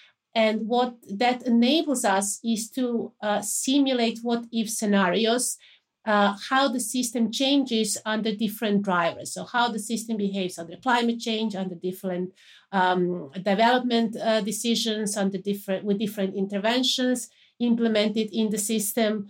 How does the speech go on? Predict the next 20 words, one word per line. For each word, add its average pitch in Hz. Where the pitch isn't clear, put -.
what's 226
the 226
best 214
way 208
to 226
move 254
water 247
around, 214
what 233
are 220
the 214
implications 226
of 202
development 202
on 196
water 196
quality, 196
and 190
so 202
on. 156